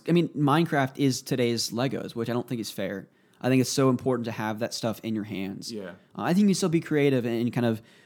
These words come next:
Speaker 1: work those m-, parts of your brain as, as a young person, but I think it's also really important to have the, the, the physical a-,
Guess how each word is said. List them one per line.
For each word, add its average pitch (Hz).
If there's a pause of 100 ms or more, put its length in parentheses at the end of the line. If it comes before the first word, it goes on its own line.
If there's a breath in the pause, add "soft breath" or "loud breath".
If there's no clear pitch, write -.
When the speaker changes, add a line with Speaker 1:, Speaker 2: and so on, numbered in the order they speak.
(120)
Speaker 1:
work 135
those 123
m-, 113
parts -
of 120
your 110
brain 117
as, 107
as 110
a 113
young 107
person, 107
but 104
I 107
think 117
it's 110
also 107 (600 soft breath)
really 123
important 101
to 110
have 95
the, 101 (260)
the, 104 (100)
the 110
physical 113
a-, -